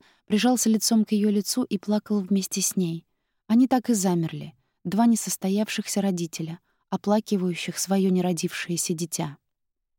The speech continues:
«Не оставляй меня здесь одну», — попросила Варвара, когда они немного пришли в себя от слёз, и Юрий, чуть откинув голову, заглянул ей в лицо. «Я не смогу без тебя тут». «Не оставлю», —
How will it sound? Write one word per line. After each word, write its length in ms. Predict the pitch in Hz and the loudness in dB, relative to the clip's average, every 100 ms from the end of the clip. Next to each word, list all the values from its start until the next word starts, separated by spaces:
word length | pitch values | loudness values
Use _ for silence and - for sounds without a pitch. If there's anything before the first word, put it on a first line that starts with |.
| _ _ _ _ - | _ _ _ _ 2
«Не 100 | 220 | 2
оставляй 380 | - 233 240 | 4 4 6
меня 260 | 262 233 190 | 6 6 4
здесь 260 | 175 180 180 | 2 0 0
одну», — 380 | 170 170 160 - _ - | 2 0 0 -6 _ -12
попросила 520 | 170 190 - 180 180 | -4 -2 0 -2 -2
Варвара, 480 | 175 175 208 214 180 - _ _ | 0 2 2 2 -2 -12 _ _
когда 240 | 185 190 | 0 4
они 120 | 220 | 4
немного 380 | 220 208 220 208 | 6 6 4 2
пришли 360 | 202 202 - 208 | 0 -2 0 -2
в 60 | |
себя 320 | - 185 190 180 | 0 -2 -2 -2
от 120 | - | -2
слёз, 420 | - 214 254 - - | 0 2 0 -4 -4
и 80 | 196 | -4
Юрий, 460 | 180 240 240 175 - _ _ | 0 2 2 0 -6 _ _
чуть 220 | - 262 | 2 4
откинув 560 | 262 - - 247 220 202 | 2 2 4 4 4 2
голову, 420 | 190 294 269 202 | 2 2 2 0
заглянул 500 | 185 185 196 202 240 | -2 0 2 4 2
ей 200 | 214 220 | 2 0
в 60 | 214 | 0
лицо. 480 | 226 - - 165 160 _ _ _ _ _ _ | -2 -2 -4 -6 -8 _ _ _ _ _ _
«Я 100 | 214 | 2
не 100 | 214 | 4
смогу 420 | 214 - 208 196 | 4 2 0 0
без 220 | 233 196 - | 0 0 -2
тебя 320 | 175 170 151 | -4 -4 -6
тут». 280 | - 151 _ _ _ _ _ _ _ | -10 -20 _ _ _ _ _ _ _
«Не 120 | 202 196 | 0 2
оставлю», — 540 | 190 - 175 147 143 | 2 2 0 -2 -8